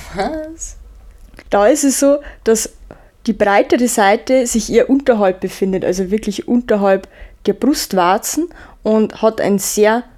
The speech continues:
Speaker 2: großes Volumen und damit meist auch eine sehr große Körbchengröße.
Speaker 1: Also, gib dir gleich Glockenform. Wann hast du denn bitte zuletzt meinen Busen gesehen, um jetzt hier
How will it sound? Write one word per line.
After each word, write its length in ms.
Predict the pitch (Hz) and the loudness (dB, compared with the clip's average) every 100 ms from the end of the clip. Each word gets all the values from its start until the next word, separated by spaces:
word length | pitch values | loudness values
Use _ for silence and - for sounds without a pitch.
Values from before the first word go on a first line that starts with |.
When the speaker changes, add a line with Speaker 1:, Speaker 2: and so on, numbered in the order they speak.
| _ - | _ -10
Speaker 2:
großes 560 | 202 226 269 294 - | -4 0 0 -2 -2
Volumen 460 | 311 294 320 330 330 | 2 2 4 2 0
und 360 | - 214 220 - | -2 -2 -2 -2
damit 260 | 196 196 | -2 -2
meist 340 | 190 190 208 - | 0 -2 -2 -4
auch 80 | |
eine 80 | 190 | -4
sehr 320 | 190 185 185 190 - - _ _ - | -4 -2 -2 -4 -16 -20 _ _ -8
große 320 | 196 202 202 | -2 -2 -2
Körbchengröße. 840 | 196 170 - - 180 175 170 180 175 - - - | -4 -4 -6 -10 -8 -8 -8 -8 -12 -16 -20 -16
Speaker 1:
Also, 380 | - - - - 135 - - - - - | -14 -10 -8 -10 -14 -20 -20 -20 -20 -16
gib 180 | 190 - | -14 -6
dir 120 | 269 | -6
gleich 220 | 175 165 | -4 -4
Glockenform. 720 | 170 165 170 175 170 175 165 | -4 -6 -6 -14 -12 -10 -8
Wann 140 | 170 170 | -8 -8
hast 160 | 170 | -10
du 60 | 202 | -8
denn 160 | 233 | -6
bitte 260 | 208 202 185 | -6 -8 -10
zuletzt 380 | 190 180 180 - | -10 -8 -8 -8
meinen 160 | 170 | -10
Busen 360 | 170 208 269 214 | -8 -8 -6 -6
gesehen, 340 | - 170 185 190 | -8 -8 -8 -8
um 100 | 180 | -8
jetzt 220 | 175 175 | -10 -10
hier 320 | 202 196 185 | -6 -6 -8